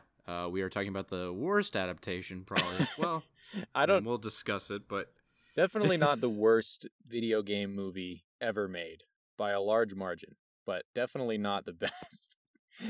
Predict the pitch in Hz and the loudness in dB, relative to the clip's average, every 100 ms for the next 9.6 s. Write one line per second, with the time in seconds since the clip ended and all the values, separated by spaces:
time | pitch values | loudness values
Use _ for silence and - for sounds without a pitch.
0 | 190 107 107 214 - - 120 110 143 135 | -6 -4 -2 -2 -6 -2 -2 0 0 0
1 | 127 110 110 98 110 107 143 160 151 - | -2 -2 -2 0 -2 0 8 10 8 2
2 | - 123 110 101 98 85 90 - - 87 | -2 -2 0 0 -2 -8 -8 -16 -14 -10
3 | 92 107 117 143 123 107 107 101 95 - | -6 -4 -2 -2 0 2 2 0 -4 -10
4 | - 87 - _ _ _ _ 120 117 110 | -10 -14 -14 _ _ _ _ 2 2 2
5 | 110 - 101 95 95 - 92 - - 90 | 2 0 -2 2 2 0 -8 -8 -10 -12
6 | 87 90 - _ _ _ - 117 107 110 | -10 -14 -16 _ _ _ -14 -8 -4 0
7 | 101 - 95 95 87 - 110 110 123 - | 0 -2 -4 -4 -6 -8 2 4 4 0
8 | - - - - _ - 98 95 95 - | -10 -10 -12 -16 _ -14 -10 -8 -8 -2
9 | 101 - 98 92 87 | -2 -2 -6 -8 -12